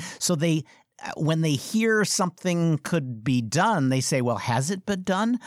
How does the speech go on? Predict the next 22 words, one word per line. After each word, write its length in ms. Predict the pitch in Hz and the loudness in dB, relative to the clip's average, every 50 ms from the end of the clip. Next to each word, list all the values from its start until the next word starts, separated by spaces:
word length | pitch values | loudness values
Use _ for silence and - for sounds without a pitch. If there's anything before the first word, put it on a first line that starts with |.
| - - - | -14 -8 -2
Well, 100 | - 269 | -2 -2
if 60 | 226 | 0
it 80 | 220 160 | 0 -2
hasn't 440 | 135 160 214 240 214 208 196 156 131 | 2 2 2 2 2 2 0 0 0
been 240 | 139 131 117 104 87 | 0 0 0 0 0
done, 380 | 113 117 107 107 107 139 180 | 0 0 0 2 2 2 2
we 80 | 185 185 | 2 2
don't 160 | 196 185 175 | 2 2 2
want 140 | 156 139 120 | 2 2 2
to 60 | 107 | 2
alarm, 800 | 104 98 98 101 98 110 131 147 151 147 123 113 107 101 98 - - | 2 0 0 0 0 0 2 2 2 2 2 2 2 0 -2 -4 -4
uh, 320 | - 107 101 104 98 98 92 - - | -2 0 0 0 0 0 -2 -4 -4
people 320 | - - 123 - 110 101 87 | -4 -4 -2 -2 -2 -4 -2
who've 280 | 98 110 95 90 95 - - - _ - 117 85 | -2 -2 -2 -4 -6 -12 -16 -20 _ -10 -10 -4
got 240 | 120 117 110 - - | -2 -2 -2 -2 -2
these 280 | 113 98 95 - - - - - - - - - 156 - | -2 -2 -2 -4 -6 -10 -12 -16 -14 -14 -12 -12 -8 -4
pieces 360 | - 143 117 - 120 98 95 | -2 -2 -2 0 -2 -2 0
of 60 | 98 | -2
equipment 440 | 95 92 - 143 107 104 101 92 - 120 | -2 -2 -2 -4 -2 -2 -4 -4 -2 -2
in 220 | 120 120 131 123 | 0 0 2 0
their 160 | 113 107 95 | 0 0 -2
bodies. 540 | 82 - 113 131 160 175 135 107 101 110 | -2 -2 0 0 0 0 -2 -4 -4 -6